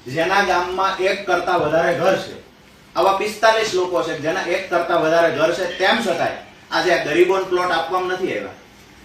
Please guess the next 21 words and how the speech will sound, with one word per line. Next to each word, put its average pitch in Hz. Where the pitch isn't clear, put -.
પ્લોટ 190
આપવામાં 185
આવ્યા 170
એ -
પેલા 160
લોકો 131
જે 143
ભાજપ 139
સાથે 123
મળેલા 123
હતા. -
અમારી 202
આપને 185
રજૂઆત 165
ગામના 160
લોકો 185
પણ 185
કરશે. 131
રજૂઆત 190
એ 196
છે 156